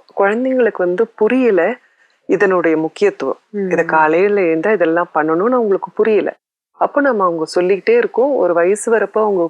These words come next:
Speaker 1: புரிஞ்சோடனே நம்ம அதுக்கப்புறம் சொல்ல வேண்டாம்.
Speaker 2: தானே அதை செய்ய ஆரம்பிச்சிடுறாங்க.
Speaker 1: செய்ய ஆரம்பிச்சிடுறாங்க.
Speaker 2: ம்.
Speaker 1: அப்புறம் அந்த வயசுல வேற சில விஷயங்களை நம்ம சொல்லி கொடுப்போம். வெளியில அவங்க ஸ்கூலுக்கு போற போது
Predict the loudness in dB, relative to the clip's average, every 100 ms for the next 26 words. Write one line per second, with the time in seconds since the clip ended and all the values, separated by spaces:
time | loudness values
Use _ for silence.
0 | 0 0 0 0 0 0 -2 _ _ _
1 | -2 0 2 0 0 0 0 0 -2 -2
2 | -2 -2 2 2 2 -2 -2 -4 -2 0
3 | 0 0 -2 0 2 2 0 -2 -6 -8
4 | -2 -2 -4 -10 -4 -2 0 0 0 0
5 | 2 2 0 2 2 2 2 2 0 0
6 | 0 0 0 2 2 0 -2 -2 -2 0
7 | -2 -2 -4 -4 _ _ _ -4 2 2
8 | 2 0 -4 -2 0 0 -2 -2 -2 -2
9 | -2 -2 -2